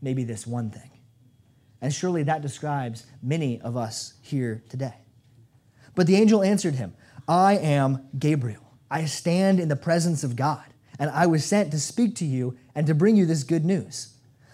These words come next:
And behold, you will be silent and unable to speak until the day that these things take place, because you did not believe my words, which will be fulfilled in their time." In the simplest terms, the angel says, "Who do you think you're talking to?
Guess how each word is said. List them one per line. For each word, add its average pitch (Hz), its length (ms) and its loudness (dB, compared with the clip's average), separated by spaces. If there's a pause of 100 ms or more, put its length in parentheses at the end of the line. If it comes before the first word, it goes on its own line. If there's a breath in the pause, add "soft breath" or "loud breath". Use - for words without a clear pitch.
(160 loud breath)
And 160 160 0
behold, 160 540 2
you 165 140 2
will 226 100 2
be 202 140 2
silent 170 580 -4 (340)
and 135 180 -4
unable 170 400 0
to 175 120 -4
speak - 420 -8
until 123 280 -6
the 117 80 -6
day 123 260 -4
that 123 140 -8
these 127 220 -6
things 113 280 -8
take 107 240 -12
place, 107 320 -12 (180 loud breath)
because 131 340 -4
you 151 100 -4
did 147 120 -4
not 135 200 -6
believe 127 280 -6
my 113 240 -8
words, - 520 -16 (340)
which 120 180 -8
will 160 340 -2
be 151 200 -2
fulfilled 123 640 -10
in 113 120 -8
their 101 120 -10
time." 98 240 -16 (920 soft breath)
In 170 140 0
the 160 60 0
simplest 196 500 -2
terms, 170 240 2
the 143 80 -2
angel 160 300 0
says, 156 340 -4 (1040 loud breath)
"Who 180 220 -2
do 233 60 0
you 226 140 2
think 196 220 -4
you're 170 80 -6
talking 175 480 -10
to? - 140 -20